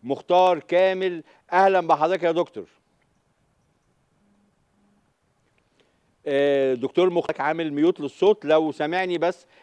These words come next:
افتح الصوت تكرما. دكتور مختار. طيب، هنرجع لدكتور مختار لما يجهز.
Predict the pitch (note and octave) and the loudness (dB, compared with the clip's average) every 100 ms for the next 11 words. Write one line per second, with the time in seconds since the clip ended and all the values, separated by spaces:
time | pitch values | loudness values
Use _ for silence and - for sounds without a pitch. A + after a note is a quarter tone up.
0 | _ E3 E3 C#3+ C#3+ F3+ G3 D#3 - C#3+ | _ -4 -2 -6 -4 -4 -4 -4 -2 0
1 | F#3 G#3 A3+ G3+ _ _ _ _ _ _ | 0 0 -4 -10 _ _ _ _ _ _
2 | _ _ _ _ _ _ _ _ _ _ | _ _ _ _ _ _ _ _ _ _
3 | _ _ _ _ _ _ _ _ G2+ - | _ _ _ _ _ _ _ _ -20 -2
4 | D3 D#3 - E3 F#3 G#3+ - _ _ _ | 0 0 0 4 4 2 -8 _ _ _
5 | _ _ _ _ _ _ _ _ _ _ | _ _ _ _ _ _ _ _ _ _
6 | _ _ _ _ _ _ _ _ _ _ | _ _ _ _ _ _ _ _ _ _
7 | _ _ _ _ _ _ _ _ _ _ | _ _ _ _ _ _ _ _ _ _
8 | _ _ _ _ _ _ _ _ - D#3 | _ _ _ _ _ _ _ _ 2 2
9 | - D3 D3+ G3+ F3+ E3 D3+ B2+ F3 F3 | 2 -2 0 0 2 0 0 -2 -2 -2
10 | D3+ - F3 F#3 - _ _ - C3+ D3+ | -4 -2 -2 -2 -12 _ _ -10 -4 -2
11 | D3 E3 E3+ F3 F#3 | -2 -2 -2 -4 -4